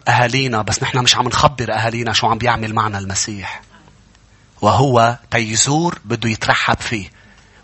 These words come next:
وطريقة الترحيب أن تشهد. ستة، آخر نقطة. تركتها للآخر يا أحبة لأنه بدنا نصليها بس نوقف.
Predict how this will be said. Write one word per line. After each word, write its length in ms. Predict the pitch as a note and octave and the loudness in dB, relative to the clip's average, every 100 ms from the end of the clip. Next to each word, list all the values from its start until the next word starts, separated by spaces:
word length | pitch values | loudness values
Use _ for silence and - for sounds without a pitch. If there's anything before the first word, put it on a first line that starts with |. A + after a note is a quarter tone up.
| - | -8
وطريقة 480 | G#2 A#2 - - | 0 2 2 0
الترحيب 720 | D3 - A#2 A#2 - C#3+ C3 - | -6 -4 -2 -2 -2 -2 -4 -4
أن 200 | A#2+ A#2+ | -4 -2
تشهد. 500 | - B2 - F2 E2 - - - - - - - - - - - - - | 0 2 2 0 -8 -14 -20 -20 -20 -20 -20 -20 -20 -20 -20 -20 -16 -2
ستة، 520 | - - - G#2+ B2+ | 0 0 -2 -6 -2
آخر 260 | - B2 | -2 -2
نقطة. 460 | A2 - - - - - - - - - - - | -4 -6 -8 -10 -12 -20 -20 -20 -12 -10 -4 4
تركتها 460 | G3+ - G#3+ G3+ | 4 4 4 4
للآخر 400 | F#3+ G3+ G3+ F3+ | 4 0 0 0
يا 120 | E3 | 0
أحبة 320 | D3+ - D#3 D#3+ | 2 2 4 4
لأنه 300 | D3+ D#3 D3+ | 4 2 -2
بدنا 240 | C#3+ D3 | 0 0
نصليها 520 | C#3+ C#3 C3+ C#3+ C3+ | 2 0 0 0 0
بس 240 | B2 A#2+ C3+ | 2 0 0
نوقف. 360 | A#2 A2 - | -2 -2 -2